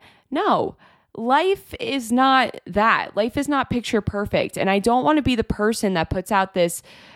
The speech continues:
fake facade of this, like, perfect lifestyle where no bad shit happens. I mean, especially for somebody who's a mental health advocate and is <laughs> talking about, like,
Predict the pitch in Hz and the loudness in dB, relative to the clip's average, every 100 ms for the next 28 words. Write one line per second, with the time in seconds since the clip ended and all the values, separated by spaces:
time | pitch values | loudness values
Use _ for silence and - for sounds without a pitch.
0 | _ - 220 226 - - 214 - - 175 | _ -2 0 0 -2 -4 -4 -2 0 2
1 | 185 151 147 143 - 185 170 180 - 165 | 4 4 2 0 0 0 0 -2 -2 -2
2 | - - 196 214 - 165 165 180 - 160 | -2 -2 0 0 -4 -2 0 0 0 2
3 | 156 147 160 170 175 175 175 156 160 165 | 4 4 2 0 2 2 2 2 2 0
4 | - 156 160 147 147 - - - 214 214 | -4 -6 -2 -2 -2 -6 -4 0 2 2
5 | 180 208 - 240 - 254 240 208 - 185 | 2 0 0 -2 -2 -4 -2 -4 -4 -4
6 | 180 180 156 156 165 165 165 160 - 156 | 0 0 -2 -2 -2 -2 0 0 2 2
7 | 160 170 - 160 117 165 156 185 185 - | 0 -2 -2 0 0 -2 -4 -2 -2 0
8 | 233 185 170 175 - 170 180 | 0 2 2 2 2 0 -2